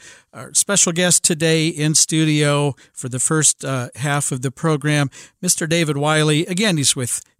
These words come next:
Kansas City Hospice and Palliative Care. And, you know, we talked about, uh, you know, h-, hospice and, and palliative care and the differences and, and, and hospice services. They, that is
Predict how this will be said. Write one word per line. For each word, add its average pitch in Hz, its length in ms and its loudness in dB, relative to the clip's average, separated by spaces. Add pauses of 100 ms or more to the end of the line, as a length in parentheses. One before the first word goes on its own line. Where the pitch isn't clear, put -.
Kansas 156 440 0
City 123 240 0
Hospice 143 680 0
and 113 180 -8
Palliative 139 480 -2
Care. 135 300 -4 (540)
And, 180 360 -2
you 233 160 -4
know, 226 200 0
we 226 160 2
talked 285 440 -2
about, 185 720 2 (560)
uh, 180 460 -4 (320)
you 226 100 -2
know, 170 240 -2
h-, 151 160 -10
hospice 208 920 2
and, 131 340 -4
and 123 160 -6
palliative 190 380 0
care 190 180 0
and 170 100 0
the 135 60 -2
differences 165 800 0
and, 131 180 -2 (320)
and, 131 220 -2
and 135 160 -2
hospice 165 560 0
services. 170 720 2
They, 143 300 -4
that 147 380 -2
is 165 460 2